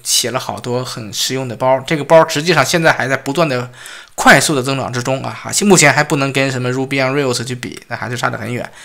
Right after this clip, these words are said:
但是速度很快啊，几乎是你想要的东西很快就找得到。最重要的呢，这个社区里边啊，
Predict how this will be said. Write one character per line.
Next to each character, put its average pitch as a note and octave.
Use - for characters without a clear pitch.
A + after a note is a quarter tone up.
但 C#3+
是 C3+
速 -
度 D#3
很 A2
快 -
啊， -
几 F3
乎 D#3+
是 D3+
你 D3+
想 C3+
要 C#3
的 C3
东 C#3
西 C3
很 A#2+
快 C#3+
就 C3
找 A2
得 F2+
到。 -
最 -
重 A3
要 G#3
的 F#3
呢， D#3
这 F3
个 D3+
社 G#3
区 A3+
里 E3
边 G#2+
啊， A2